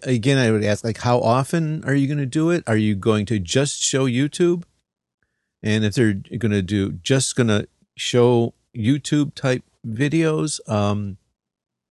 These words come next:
I say, "Well, uh, what, what kind of equipment is in the classroom?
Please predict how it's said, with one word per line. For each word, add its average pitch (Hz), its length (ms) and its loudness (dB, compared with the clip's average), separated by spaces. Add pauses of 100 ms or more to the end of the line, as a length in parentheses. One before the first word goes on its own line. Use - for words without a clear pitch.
(180)
I 127 60 -4
say, 120 160 -4
"Well, 143 360 -4
uh, 110 260 -4
what, 135 220 0 (580)
what 127 140 2
kind 139 220 6
of 117 260 4
equipment 117 420 0
is 95 100 0
in 101 80 0
the 95 80 -2
classroom? 151 720 0